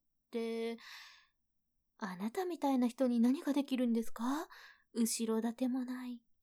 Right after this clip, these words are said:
独り身で寂しい、こんなボロ屋に住んでいて、誰もお友達のいないあなたに、誰が味方してくれるって言うんです？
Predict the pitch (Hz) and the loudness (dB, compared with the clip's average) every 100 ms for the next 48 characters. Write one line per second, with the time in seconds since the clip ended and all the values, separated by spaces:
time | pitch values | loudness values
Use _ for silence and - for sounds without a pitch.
0 | - - 254 247 247 262 269 277 277 285 | -10 4 6 6 2 2 2 0 -2 -4
1 | 294 - 330 330 311 320 - - - - | -6 -8 -8 -8 -10 -14 -16 -16 -14 -14
2 | - 226 233 262 285 277 294 294 285 294 | 2 4 4 0 -2 -6 -6 0 2 2
3 | 302 277 247 - 247 254 240 233 226 - | 2 2 0 0 -2 0 0 -2 -4 -4
4 | 226 226 233 226 - - _ _ - - | -2 -2 -6 -8 -14 -20 _ _ -12 -10
5 | - - - 220 233 254 247 254 262 269 | -8 -6 -6 -6 -6 0 0 0 0 4
6 | 285 277 285 277 285 285 294 294 277 311 | 4 6 6 4 2 0 0 0 0 0
7 | 302 269 262 262 262 - - - _ - | -2 -2 0 -2 -4 -10 -14 -20 _ -8
8 | 208 208 302 330 277 269 262 247 - 262 | -6 -4 -4 -2 -2 0 0 -2 -4 -2
9 | 254 254 247 - 226 226 220 208 - | 0 0 -2 -6 -2 0 0 -2 -4